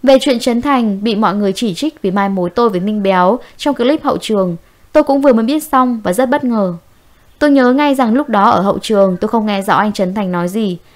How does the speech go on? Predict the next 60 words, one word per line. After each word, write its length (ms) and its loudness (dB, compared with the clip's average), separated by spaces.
đến 120 2
hôm 160 4
nay 140 4
mới 120 0
nghe 160 -2
lại. 240 -4
Tôi 100 0
muốn 160 4
nói 160 4
rằng 300 2
tôi 100 6
và 80 0
anh 100 0
Trấn 180 -2
Thành 180 -2
rất 160 -4
thân 180 -2
với 100 -2
nhau. 340 -2
Anh 140 2
ấy 100 6
lúc 180 2
nào 360 0
gặp 180 0
cũng 160 -2
trêu, 400 -2
"Sao 160 0
chưa 120 0
có 100 -2
người 160 2
yêu, 360 2
lúc 160 0
nào 160 4
cũng 140 -4
như 80 0
thế 120 0
này, 380 -2
làm 180 0
sao 160 -4
hát 200 -2
tình 180 -2
ca 160 -2
được? 300 -4
Phải 120 2
có 140 2
người 200 4
yêu, 360 4
được 140 0
chăm 160 -2
sóc 140 -2
này 180 -2
nọ 300 0
mới 140 -2
có 120 -2
thể 180 2
trải 180 -6
nghiệm 180 -4
yêu 180 0
đương 180 0
chứ." 380 -2